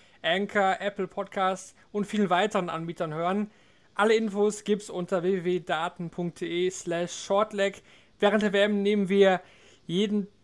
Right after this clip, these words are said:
Tag auf und heute, wie gesagt, war der Auftakttag. Und wie Shorty schon gesagt hat, ein wirklich starker Auftakttag. Und wir gehen direkt rein in die Partien, wollen keine Zeit verlieren.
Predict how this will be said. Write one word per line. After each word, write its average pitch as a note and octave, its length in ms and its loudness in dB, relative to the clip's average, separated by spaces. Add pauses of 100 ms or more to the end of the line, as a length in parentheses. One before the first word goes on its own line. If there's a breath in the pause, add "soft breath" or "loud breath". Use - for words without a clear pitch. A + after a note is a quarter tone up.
Tag G#3+ 380 4
auf C#3+ 380 -2
und E3+ 240 -6
heute, A3 480 6 (100)
wie G3+ 120 2
gesagt, F#3+ 500 4
war F#3+ 160 10
der F#3+ 160 4
Auftakttag. F#3+ 840 4 (400 soft breath)
Und F#3 100 2
wie G#3 80 8
Shorty A3+ 240 8
schon A3 160 6
gesagt G#3+ 360 8
hat, G#3+ 220 8
ein F3 160 0
wirklich G#3+ 380 2
starker A3 480 8
Auftakttag. G#3 760 4 (540 soft breath)
Und G3 120 4
wir G3 80 8
gehen G#3 180 6
direkt A#3 340 8
rein G#3+ 220 4
in G#3+ 80 2
die G3+ 60 0
Partien, G#3+ 420 2
wollen G3 160 4
keine G#3 280 4
Zeit G#3 280 4
verlieren. F#3+ 500 2